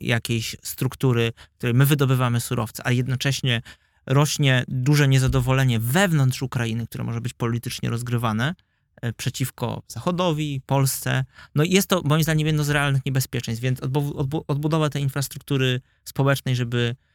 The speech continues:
uniknąć tych demograficznych dużych zagrożeń i żeby po prostu ludzie chcieli wracać, żyć, mieć w tym dzieci. A druga rzecz, m, to, że, że, że Ukraina nie jest sprowadzona do roli takiego źródła tanich surowców i bardzo taniej pracy.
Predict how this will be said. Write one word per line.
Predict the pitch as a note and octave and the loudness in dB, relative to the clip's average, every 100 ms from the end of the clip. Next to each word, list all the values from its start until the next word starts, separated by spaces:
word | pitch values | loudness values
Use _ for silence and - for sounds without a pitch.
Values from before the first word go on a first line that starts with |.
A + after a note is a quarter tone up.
| _ | _
uniknąć | - C#3+ D3 C3 B2+ A#2+ - | 2 4 4 2 -2 -2 -4
tych | - A2+ | -8 -4
demograficznych | C3+ C3 B2 C3 B2+ - B2 | 2 2 4 0 -2 -4 -4
dużych | A2+ A2+ A#2 | -2 -2 -2
zagrożeń | A#2+ A2+ A2+ E3 G#3+ - _ _ - | -2 -2 -2 0 -2 -6 _ _ -8
i | D3 | 0
żeby | C3+ C3+ | 2 2
po | B2+ | -2
prostu | - C3 B2+ - A#2 A2+ - _ | -8 -2 -2 -2 -6 -6 -10 _
ludzie | C3 B2 C3 | -2 0 -2
chcieli | - B2+ A#2 A2 - - | -2 -2 -2 -4 -8 -6
wracać, | A2+ A#2 A2 G#2 | -2 -2 -2 -4
żyć, | G#2+ G2+ A#2 | -4 -6 -8
mieć | A2+ | -8
w | |
tym | G#2+ G#2 | -6 -4
dzieci. | G#2 - G#3+ _ _ _ _ _ - | -4 -4 -6 _ _ _ _ _ -2
A | C#3 | 0
druga | D#3 D#3 D3 | 2 2 2
rzecz, | D3+ C#3 - _ _ _ _ | 0 -2 -10 _ _ _ _
m, | C3+ B2 A#2 A2+ A#2+ | -2 0 0 -2 -4
to, | - B2 | -2 0
że, | A#2+ A#2 A2+ - | 0 0 -2 -2
że, | A2+ A2+ - | -2 -2 -2
że | A#2 A#2+ | -4 -4
Ukraina | B2 B2+ A#2+ A#2 A2+ | -2 -2 0 0 0
nie | A#2+ B2 | 2 2
jest | A#2 - - | 0 -4 -10
sprowadzona | - - A#2+ A#2 A2+ A2 | -10 -4 -2 -2 -4 -4
do | G#2+ | -6
roli | A2 G#2+ | -6 -6
takiego | A2 - G#2+ G#2+ - A#2+ _ _ - - | -8 -10 -8 -6 -8 -10 _ _ -18 -6
źródła | A2+ A#2 B2 A2+ A2 G#2+ G#2+ | -2 0 0 0 0 -2 -4
tanich | - A2 A2 | -4 -4 -4
surowców | - A#2 - A2+ - | -6 -8 -8 -10 -6
i | |
bardzo | A2+ A2 A2 | -4 -4 -6
taniej | - G#2 | -8 -8
pracy. | - - - | -10 -14 -18